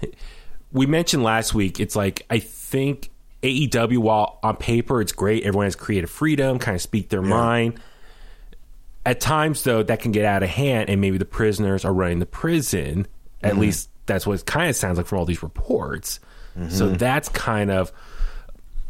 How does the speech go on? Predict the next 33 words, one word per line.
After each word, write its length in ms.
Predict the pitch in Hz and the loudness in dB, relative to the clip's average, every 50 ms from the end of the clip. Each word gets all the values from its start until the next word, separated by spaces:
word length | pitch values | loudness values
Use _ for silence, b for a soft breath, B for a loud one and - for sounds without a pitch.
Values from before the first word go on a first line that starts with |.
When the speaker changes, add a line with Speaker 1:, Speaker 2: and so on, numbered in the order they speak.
| - - - - - - - | -6 -10 -16 -20 -10 -4 -2
Speaker 1:
it, 180 | 156 139 110 | -2 0 0
th-, 160 | 151 131 80 101 123 117 | -2 -4 -4 -4 -2 0
that 420 | 135 127 123 131 - - - - - 131 | 2 2 2 2 0 -6 -12 -16 -6 -2
this 440 | 131 123 117 120 127 127 - - 131 | 0 0 2 2 2 2 2 2 4
is, 400 | 123 120 117 113 110 98 - - - | 4 4 4 4 2 0 -2 -2 -2
it's 140 | 127 - 127 | -2 0 0
unfortunate 1000 | 117 107 - - - 147 151 151 - - - 107 95 87 87 95 92 - - | 0 0 0 0 0 2 2 2 2 2 2 2 2 2 2 0 -2 -2 -4
because 460 | - 104 90 - 117 104 98 95 92 - | -4 -4 -2 0 0 2 2 2 2 0
it 80 | 98 98 | -2 -4
kinda 200 | - 110 98 95 | -2 -2 -2 -2
creates, 420 | 92 - - 107 98 95 92 - - | -2 -2 0 2 2 2 0 0 -2
like, 140 | 92 - - | -4 -2 -2
a, 80 | - - | -2 -2
like, 140 | 92 - | -2 -2
a 40 | - | -4
hectic 440 | 82 - 104 104 - - 101 82 - | -4 -2 -2 -2 -2 -2 -4 -4 -2
backstage. 760 | - 90 90 87 - - - 117 117 120 113 95 92 - - | 0 0 0 -2 -4 -4 -2 -2 0 2 2 0 0 0 0
And 120 | 107 95 - B B B B B B | -2 -2 -4 B B B B B B
so 120 | B 131 | B 0
unless 300 | 123 123 131 147 143 - - | 2 2 2 2 2 2 4
you're 140 | 143 123 113 | 4 4 4
a 40 | |
veteran 480 | 95 90 104 107 110 117 117 117 117 113 | 4 2 2 4 4 4 4 4 2 2
or 100 | 104 98 | 2 0
established 640 | 95 - - 110 98 101 101 104 104 98 - - - | 0 0 0 0 2 2 2 2 2 2 2 2 2
name 280 | 104 95 95 101 101 90 | 2 2 4 2 2 0
who 100 | 98 95 | -2 -2
can 160 | - 104 98 | 0 -2 -2
kinda 240 | - - 104 95 92 | 0 0 0 0 2
maybe 180 | 95 92 90 | 2 2 2
roll 360 | 87 85 90 95 98 104 110 110 | 0 0 2 2 2 2 4 2
with 200 | 110 107 - - | 2 2 0 0
that 380 | 110 104 104 104 104 101 - | 2 2 4 2 2 0 -2